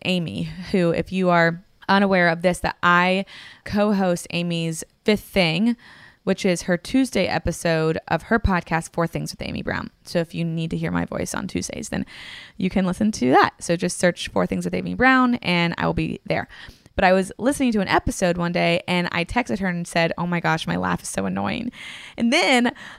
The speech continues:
a listener wrote a review that said my laugh made me sound immature and she thought it was annoying as well. So Amy ended up bringing this up on the podcast and we talked about it. And she was telling me how she likes my laugh. And then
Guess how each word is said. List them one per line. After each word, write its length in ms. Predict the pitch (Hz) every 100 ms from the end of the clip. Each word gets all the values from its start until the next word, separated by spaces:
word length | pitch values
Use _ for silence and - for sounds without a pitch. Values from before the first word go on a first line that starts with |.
| -
a 100 | 214
listener 440 | 247 392 247 214
wrote 200 | 214 202
a 60 | 196
review 440 | 190 208 254 220
that 160 | 196 208
said 200 | 208 185
my 160 | 175
laugh 320 | 170 165 175 - - - -
made 220 | 190 202
me 120 | 180
sound 380 | 175 - 175 185
immature 800 | - 175 160 - 202 185 135 123
and 200 | - 175
she 140 | - 196
thought 240 | 175 170
it 40 | -
was 140 | 170
annoying 300 | 165 165 160
as 160 | 165 -
well. 280 | 147 90 - - - - _
So 380 | - 240 214 190 - _ _
Amy 200 | 214 233
ended 180 | 226 214
up 100 | 202
bringing 280 | 185 185 185
this 160 | 170 -
up 180 | 170 -
on 140 | 160
the 60 | 156
podcast 760 | 226 190 - 165 156 175 -
and 160 | 165 170
we 100 | 170
talked 280 | - 185 185
about 260 | 175 -
it. 240 | 165 175 -
And 320 | 170 170 175 - - - -
she 220 | - 247
was 120 | 233
telling 260 | - 185 180
me 160 | 190
how 180 | 190 170
she 300 | 170 - 180
likes 340 | 165 233 262 240
my 140 | 214
laugh. 400 | 202 190 185 185
And 120 | 170
then 240 | 165 165